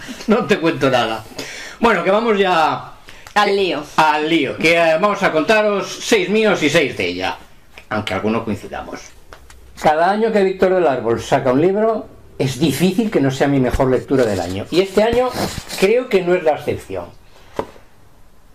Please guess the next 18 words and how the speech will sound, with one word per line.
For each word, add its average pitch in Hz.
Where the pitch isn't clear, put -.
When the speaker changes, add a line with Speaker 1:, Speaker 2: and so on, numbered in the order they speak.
Speaker 1:
Antes 240
de 160
los 131
años 160
terribles. 98
Un 165
libro 226
que 143
me 143
ha 240
impactado. 110
Yo 185
creo 262
que 208
es 196
su 175
mejor 156
novela. 95